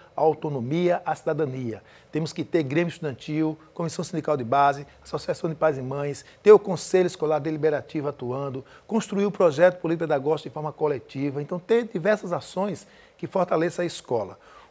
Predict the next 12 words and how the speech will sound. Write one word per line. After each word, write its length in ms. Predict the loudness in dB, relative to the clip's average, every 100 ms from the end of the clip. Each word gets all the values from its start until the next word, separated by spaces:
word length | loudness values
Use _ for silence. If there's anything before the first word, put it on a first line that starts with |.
| -2
Um 80 |
outro 260 | 0 4 4
eixo 160 | 4 2
importante 500 | -4 -4 -2 -6 -4
que 120 | -6
nós 180 | -6 -6
consideramos 800 | -10 -4 0 0 0 -2 -8 -18 -10
é 80 | 0
aprimorar 720 | 0 0 -4 -2 2 4 4
a 40 | 4
nossa 240 | 2 -2
comunicação. 720 | -6 -6 -4 -6 -8 -10 -14